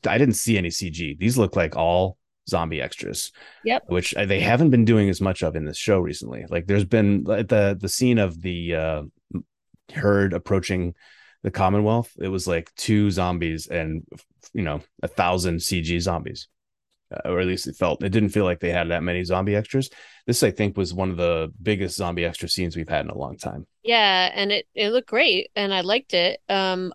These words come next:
Speaker 2: I also love the decision to have Lydia be the one that first sort of encounters directly this new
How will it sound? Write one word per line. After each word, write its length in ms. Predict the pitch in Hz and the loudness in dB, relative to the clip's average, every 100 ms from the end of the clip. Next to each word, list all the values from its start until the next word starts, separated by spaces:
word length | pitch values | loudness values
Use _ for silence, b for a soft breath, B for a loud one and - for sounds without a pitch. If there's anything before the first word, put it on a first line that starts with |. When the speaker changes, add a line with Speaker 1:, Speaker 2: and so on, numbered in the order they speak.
| - | 0
Speaker 2:
I 100 | 202 | 2
also 300 | 247 277 240 | 2 0 -2
love 320 | 196 190 214 | 2 0 0
the 280 | 185 180 160 | 2 2 2
decision 600 | - 190 - 202 196 180 | -4 -6 0 0 2 -2
to 100 | 185 | -2
have 360 | 196 180 175 175 | 0 2 2 0
Lydia 400 | 196 196 190 185 | -2 2 4 4
be 160 | 180 | 2
the 100 | 180 | 0
one 300 | 175 170 170 | 0 0 0
that 180 | 170 - | 0 -2
first 400 | - 175 165 - | -2 -2 0 0
sort 220 | 185 175 | 0 0
of 240 | 165 160 160 | 2 0 -2
encounters 1040 | 180 180 175 170 175 170 165 160 - - - | -6 -4 -4 -2 -2 -2 -2 -2 -4 -4 -6
directly 600 | 175 170 170 214 233 233 | -2 -2 -2 -2 -2 -2
this 400 | 185 170 - - | -2 -2 -6 -6
new 500 | 180 170 170 170 | -2 -2 -2 -6